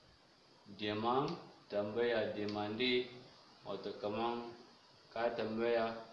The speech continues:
ko za ka yi tambaya shi na na fassara. Demand tambaya kenan.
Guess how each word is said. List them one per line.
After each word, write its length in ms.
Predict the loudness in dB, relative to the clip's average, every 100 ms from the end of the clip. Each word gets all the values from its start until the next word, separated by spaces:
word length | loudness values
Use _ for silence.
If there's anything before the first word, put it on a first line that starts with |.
| -20 -20 -20 -20 -20 -10
ko 100 | -4
za 200 | 0 0
ka 80 | 0
yi 100 | -4
tambaya 580 | -2 -2 0 4 4 2 -6
shi 180 | -12 -8
na 140 | -6 -4
na 140 | -4
fassara. 480 | -6 -8 -6 -4 -4 -4
Demand 640 | 0 0 4 2 2 -2 -6 -14 -20 -12
tambaya 480 | -6 -4 0 0 0
kenan. 280 | -2 -4